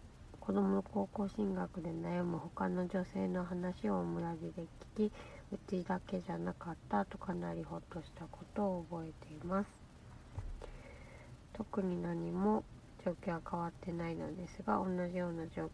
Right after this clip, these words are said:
況で悩んでいて、高校に行けなかった場合のオプションとかが就職以外ほぼ何も示されていない状態で、親にどうしろと、と思っている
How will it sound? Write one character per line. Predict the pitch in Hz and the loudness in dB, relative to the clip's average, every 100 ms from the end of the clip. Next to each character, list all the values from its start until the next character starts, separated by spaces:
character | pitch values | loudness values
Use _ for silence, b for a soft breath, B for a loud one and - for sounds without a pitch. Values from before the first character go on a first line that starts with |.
| - | -4
況 | 165 | -4
で | 165 | -2
悩 | 165 165 175 175 | -2 0 0 0
ん | 170 | -2
で | 170 | -4
い | 170 - | -6 0
て、 | 202 190 B B B B | 2 2 B B B B
高 | 202 190 - | 0 0 2
校 | 185 | 2
に | 175 170 | 2 0
行 | 170 | 0
け | 196 185 | 0 0
な | 190 | 0
か | - 180 | -2 -6
っ | - | -4
た | - | -2
場 | 160 160 | 0 0
合 | 160 | 0
の | 165 180 | 0 0
オ | |
プ | - - | -2 -4
シ | |
ョ | 170 | -2
ン | 156 | -2
と | 196 | -6
か | - - - - - B B - - | -4 -2 -2 -4 -16 B B -14 0
が | 208 202 | 6 6
就 | 196 196 185 | 6 0 0
職 | 196 - - 175 | -2 -2 0 2
以 | 180 | 2
外 | 175 160 156 - | 2 0 0 -4
ほ | - | -2
ぼ | 185 170 | 0 0
何 | 170 175 180 | 0 0 2
も | 175 175 | 2 2
示 | - 185 170 | 0 -2 0
さ | 185 | 0
れ | 175 | -2
て | - 165 | -2 -2
い | |
な | 160 156 | 0 0
い | 170 | -2
状 | 160 160 | -4 -4
態 | - 180 175 | -6 -4 0
で、 | 202 | 2
親 | 190 180 | 4 2
に | 170 156 | 0 -2
ど | 170 165 | -2 -2
う | |
し | - 180 | -4 -6
ろ | 175 - | -6 0
と、 | 220 240 | 0 0
と | - - | -2 -4
思 | 185 185 185 | 0 2 2
っ | |
て | 180 - 175 | -2 -4 -2
い | 160 | 0
る | 151 | -2